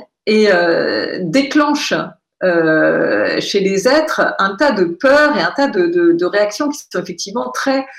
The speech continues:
euh, intéressantes, euh, à observer, parfois un peu inquiétantes, euh,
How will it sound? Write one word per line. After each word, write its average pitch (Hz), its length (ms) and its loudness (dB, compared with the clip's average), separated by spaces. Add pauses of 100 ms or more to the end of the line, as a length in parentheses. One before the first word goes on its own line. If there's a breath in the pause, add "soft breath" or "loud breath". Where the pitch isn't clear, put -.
(320 loud breath)
euh, 165 1000 2 (100)
intéressantes, 214 760 -2
euh, 170 340 0
à 196 120 2
observer, 196 440 0
parfois - 320 -6
un 214 60 -2
peu 214 100 -4
inquiétantes, 185 540 -4 (880 loud breath)
euh, 165 840 0